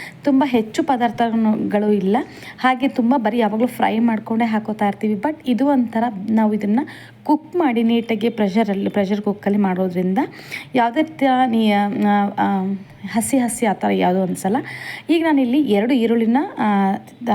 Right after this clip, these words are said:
ತೊಗೊಂಡಿದ್ದೀನಿ, ದಪ್ಪ ಈರುಳ್ಳಿ, ಹಾಗೆ ಒಂದು ಕ್ಯಾರೆಟು, ಹೋಲ್ ಕ್ಯಾರೆಟ್ ಹಾಕ್ಕೊಂಡಿದ್ದೀನಿ,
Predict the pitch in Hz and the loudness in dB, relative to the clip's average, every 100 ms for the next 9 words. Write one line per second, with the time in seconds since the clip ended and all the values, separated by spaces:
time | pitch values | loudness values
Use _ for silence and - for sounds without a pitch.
0 | 196 202 202 202 196 196 180 - 196 190 | 0 0 0 0 2 0 0 0 0 2
1 | 262 277 208 208 202 196 214 262 - - | 0 0 0 2 2 2 2 0 -4 -2
2 | 196 196 196 262 220 220 220 - 208 - | 0 -2 -2 -2 2 0 0 -6 -4 -2
3 | 202 196 196 196 190 185 | -2 0 -2 0 -2 0